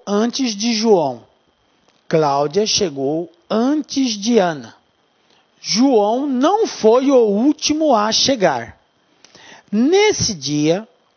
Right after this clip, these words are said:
o terceiro a chegar no escritório para o trabalho foi Ana, Luiz, Cláudia, Paula ou João, ok? Bom, vamos lá.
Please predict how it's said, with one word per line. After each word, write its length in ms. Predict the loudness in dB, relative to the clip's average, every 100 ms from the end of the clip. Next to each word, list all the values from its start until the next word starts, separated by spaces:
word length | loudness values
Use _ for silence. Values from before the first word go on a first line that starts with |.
| _
o 160 | -2 -2
terceiro 760 | 2 0 0 -2 -2 0 2
a 80 | 2
chegar 500 | 2 0 0 0 0
no 240 | -4 -2 0
escritório 720 | -2 -6 -10 -4 -2 0 -2
para 480 | -2 0 2 0 -2
o 80 |
trabalho 640 | -2 -2 -2 0 0 0 -6
foi 440 | -4 0 0 -2 _ _ _ _ _ _ _ _
Ana, 460 | -2 0 0 -2 -4
Luiz, 600 | -8 -4 -4 -4 -6 -8
Cláudia, 520 | -2 0 0 -2 -4
Paula 560 | -4 -2 -2 0 -2 -4 _
ou 360 | -6 -4 -4 -6
João, 800 | -10 -8 -6 -2 2 2 0 -12 _ _
ok? 640 | -20 -20 -4 0 2 0 -4 -14 _ _ _ _ _
Bom, 240 | -2 0 0
vamos 300 | 0 0 2
lá. 260 | 0 -2